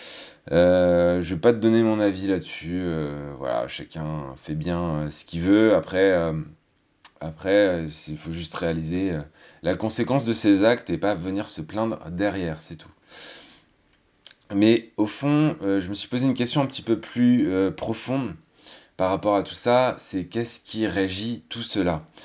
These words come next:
Est-ce que c'est vraiment le corona-, coronavirus ou est-ce que c'est pas la, plutôt la peur de l'inconnu ? Parce que c'est la première fois qu'on, qu'on vit une situation, euh, de, de telle, d'une telle ampleur, euh, est-ce que c'est pas, euh, finalement un fantasme, entre guillemets, d'un virus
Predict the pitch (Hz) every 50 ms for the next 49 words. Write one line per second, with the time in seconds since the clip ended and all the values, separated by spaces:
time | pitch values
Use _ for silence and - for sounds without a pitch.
0 | - - - - - _ _ - - - - 123 117 - 117 107 110 117 117 110
1 | 113 113 110 107 107 104 104 104 95 - - - 120 110 117 113 107 104 95 98
2 | 107 117 135 143 143 143 139 - - - 104 110 110 104 101 - - 110 - -
3 | 104 - 104 101 92 87 78 - - _ _ - - 85 - 170 117 98 85 80
4 | - - 117 120 113 110 95 95 92 92 92 80 - 98 98 104 120 151 160 156
5 | - - - _ _ - - - - 87 80 78 - 92 90 90 90 - - 98
6 | 95 - 90 87 87 87 87 85 85 80 - - 87 82 80 95 95 87 85 -
7 | - - 90 87 87 - - 101 98 98 95 90 85 82 80 80 80 - - -
8 | - - - - - _ - 85 85 87 87 85 82 82 82 82 76 85 82 -
9 | 101 98 92 82 80 78 78 95 92 92 80 123 117 110 101 95 80 95 110 120
10 | 135 139 135 131 107 - - - 85 87 85 82 80 76 73 82 - - - 87
11 | - 104 82 - 110 110 113 110 107 101 92 87 85 78 - - 92 90 98 110
12 | 110 107 95 87 85 80 80 - 98 95 92 - 113 113 113 - - 92 90 87
13 | 85 - - 98 92 87 92 95 98 101 104 107 107 104 - - - - - -
14 | - - _ - 90 90 92 87 92 98 101 104 113 110 - - -